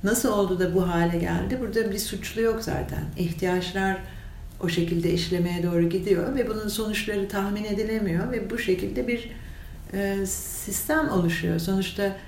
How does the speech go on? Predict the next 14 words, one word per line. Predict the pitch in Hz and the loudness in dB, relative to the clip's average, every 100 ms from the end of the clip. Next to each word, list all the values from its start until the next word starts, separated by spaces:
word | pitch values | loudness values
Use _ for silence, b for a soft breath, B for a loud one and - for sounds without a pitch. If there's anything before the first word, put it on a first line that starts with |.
| B B - | B B 0
artık | 202 202 - - | 4 4 2 -4
bir, | 208 208 - | -2 0 2
bir | 190 | 2
şeyi | - 220 | 0 2
ifade | 202 214 208 208 | 2 2 2 4
eden | 214 214 208 | 2 2 0
bir | 202 | 0
değer | 208 202 214 | 2 4 4
olmaktan | 214 214 214 214 226 220 220 | 2 0 -2 -2 0 0 0
çıktı, | - - - 320 240 | -2 -4 -2 0 2
hayatın | 233 233 233 240 | 2 2 2 0
özü | - 226 233 | 2 2 2
haline | 254 185 160 151 143 | 2 2 2 2 2
geldi | 151 147 143 - | 0 0 -2 -4